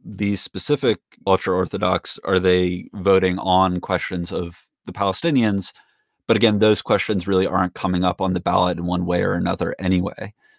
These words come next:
because no one, no one dares do that. And,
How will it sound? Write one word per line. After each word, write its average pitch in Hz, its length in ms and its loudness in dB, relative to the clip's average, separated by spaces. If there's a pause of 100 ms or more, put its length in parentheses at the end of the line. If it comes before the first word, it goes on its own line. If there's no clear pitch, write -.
(120)
because 92 260 0
no 92 140 4
one, 90 260 0
no 95 180 2
one 90 120 2
dares 90 540 -2 (400)
do 151 180 6
that. 101 380 0
And, 101 360 4